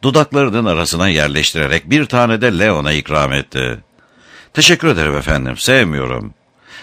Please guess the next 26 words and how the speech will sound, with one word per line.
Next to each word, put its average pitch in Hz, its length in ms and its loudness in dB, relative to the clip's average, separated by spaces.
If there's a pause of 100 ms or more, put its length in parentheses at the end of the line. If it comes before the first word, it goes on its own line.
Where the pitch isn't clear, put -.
(160)
Leon 160 280 4
amcası 131 540 0
kapatmadan 80 600 -2
önce 73 220 -2
kutunun 123 380 -4
içine 92 320 -2
kazılmış 85 540 -2
yazıyı 85 380 -2
okuyabilmişti. 71 1000 -4 (720)
"İki 196 220 0
pense, 76 580 -2 (160)
onu 120 220 -2
seven 107 340 0
karısından 85 720 -2
ellinci 117 560 0
doğum 107 320 -2
günü 82 200 -2
anısı, 71 500 -4
Saffron." 69 760 -2 (800)
Saffron 160 560 0
yengenin 76 500 0
ilginç 120 480 -2
bir 131 100 -2
espri 107 440 0
anlayışı 76 480 0
vardı. 64 540 -4